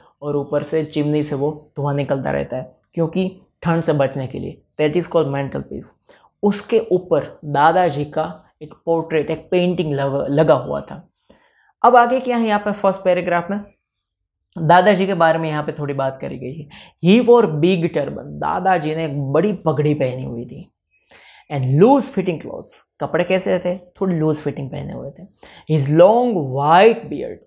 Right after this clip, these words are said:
उसकी लंबी दाढ़ी, व्हाइट दाढ़ी थी, दादाजी की बात है।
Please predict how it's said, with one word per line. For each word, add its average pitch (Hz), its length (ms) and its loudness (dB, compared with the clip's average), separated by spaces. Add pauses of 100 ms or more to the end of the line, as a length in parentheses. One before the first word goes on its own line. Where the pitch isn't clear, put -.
उसकी - 280 -10
लंबी 160 640 -2
दाढ़ी, 202 440 2 (500)
व्हाइट 175 420 4
दाढ़ी 131 280 -4
थी, - 340 -20
दादाजी 147 440 0
की 135 100 -12
बात 95 260 -10
है। - 180 -18